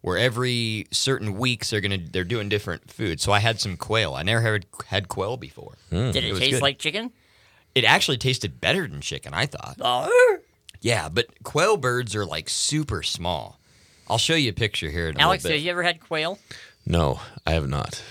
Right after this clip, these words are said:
Speaker 3: Nor
Speaker 2: But
Speaker 3: have
Speaker 2: no.
Speaker 3: I.
Speaker 1: But you
Speaker 2: Quail.
Speaker 1: could choose between, like, this, this quail plate, um, a walleye plate, um, or a,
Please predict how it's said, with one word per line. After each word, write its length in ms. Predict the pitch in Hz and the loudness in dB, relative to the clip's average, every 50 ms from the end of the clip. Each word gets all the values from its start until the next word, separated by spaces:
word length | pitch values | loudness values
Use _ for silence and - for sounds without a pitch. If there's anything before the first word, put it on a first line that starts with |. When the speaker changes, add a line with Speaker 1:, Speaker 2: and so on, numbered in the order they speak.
| - - | -12 -6
Speaker 3:
Nor 140 | - - | 0 4
Speaker 2:
But 100 | - 113 | 4 6
Speaker 3:
have 100 | 107 - | 6 6
Speaker 2:
no. 60 | 151 160 | 4 4
Speaker 3:
I. 160 | 208 175 - | 4 4 4
Speaker 1:
But 100 | 127 123 | 4 4
you 160 | 127 127 127 | 4 2 2
Speaker 2:
Quail. 20 | - | 2
Speaker 1:
could 140 | 139 120 - | 0 0 0
choose 260 | - 147 147 143 110 | 2 2 2 2 2
between, 460 | 117 120 - - 123 120 120 113 107 | -2 -4 -2 -2 -2 -2 -2 0 0
like, 240 | 104 101 101 95 - | 0 0 0 0 0
this, 340 | 101 104 101 - - - - _ - - | -2 0 0 0 -2 -4 -6 _ -20 -14
this 300 | 71 73 87 92 - - | -8 -6 -4 -4 -4 -4
quail 320 | - - 135 135 143 143 | -2 0 2 2 2 2
plate, 500 | 139 - 139 139 135 131 131 135 139 - - - - - - - _ _ - - | 0 -2 -2 0 0 0 0 -2 -6 -10 -20 -20 -20 -20 -20 -20 _ _ -6 -2
um, 240 | 90 98 98 98 92 | 0 0 0 0 0
a 60 | 90 | 0
walleye 580 | 85 92 104 117 131 131 131 131 127 131 127 | 2 4 4 4 4 4 2 2 0 0 -2
plate, 480 | - - 117 113 113 117 117 117 - - _ - 85 | -6 -6 -4 -2 -2 0 0 -2 -4 -6 _ -6 -4
um, 400 | 87 87 87 85 85 85 87 71 | -2 0 0 0 -2 -2 -4 -4
or 180 | - 90 90 | -2 -2 0
a, 160 | 87 82 85 | 0 -2 -2